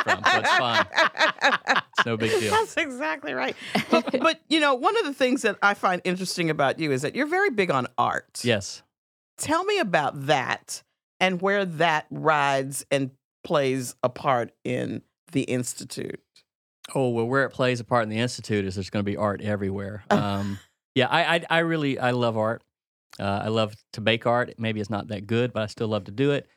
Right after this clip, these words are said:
Speaker 1: And, uh, I certainly love to collect it.
Speaker 2: Mm-hmm.
Speaker 1: Uh, and I, I just think art is, um, it's just another way to engage you and get you involved, right? And so for the Institute,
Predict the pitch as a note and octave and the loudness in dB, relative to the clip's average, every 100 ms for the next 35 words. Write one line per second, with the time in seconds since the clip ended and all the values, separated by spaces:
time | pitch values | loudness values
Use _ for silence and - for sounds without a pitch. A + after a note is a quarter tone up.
0 | _ - A2+ A2+ G#2+ G#2 G#2 A2 G2+ G2 | _ -6 0 2 2 0 -2 -2 0 0
1 | F#2+ - C3 A2+ G#2 G2+ G2 - - G#2 | -2 0 0 0 0 0 -2 -8 -4 -4
2 | G#2 B2 - - - F3+ A3 G#2 G#2 G2+ | -4 -6 -8 -12 -8 -4 0 0 2 -2
3 | F2 A2 G#2+ G#2 G2+ G#2 - - A2+ B2+ | -4 -2 0 0 -2 -6 -10 -8 -2 2
4 | C3 B2+ - A#2+ B2+ B2+ A2 A#2 G#2+ - | 2 -2 -4 -2 0 -2 -4 -4 -4 -2
5 | G#2+ A2 G#2 - - A2 G#2 G2+ G2 - | 0 0 -4 -14 -10 -4 -2 -2 -6 -10
6 | - _ - G2+ G2+ A2+ D3+ - A#2+ B2 | -18 _ -12 -10 -8 -4 -4 -2 0 0
7 | A#2 A2 G#2 G2+ G2+ G#2+ G#2+ G2+ A2 G#2 | 0 0 -2 -4 -4 -2 -4 -4 -6 -4
8 | G2+ G#2 F#2+ F#2+ - G2 F#2+ G2 E2+ - | -6 -8 -8 -10 -8 -10 -6 -4 -6 -6
9 | G2+ G#2+ G2+ G2 - G2+ G2 _ _ _ | -4 -4 -4 -6 -4 -4 -4 _ _ _
10 | A2+ G#2 - C#3 C3+ B2+ - G2+ G2 - | -4 -2 -2 -2 0 -4 -2 -2 -4 -8